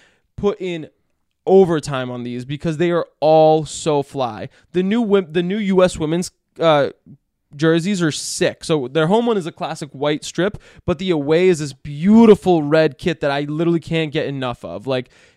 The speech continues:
it is so nice. Um, but I just wanted to get you guys' reactions on that, what you think of it, um, and just overall thoughts.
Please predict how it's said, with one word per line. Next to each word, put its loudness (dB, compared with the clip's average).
it -2
is -4
so -2
nice. -8
Um, -6
but 6
I 6
just -2
wanted 0
to -8
get -4
you -6
guys' -2
reactions -2
on -2
that, 0
what -2
you -8
think -4
of -4
it, 0
um, -4
and -12
just -14
overall -2
thoughts. -20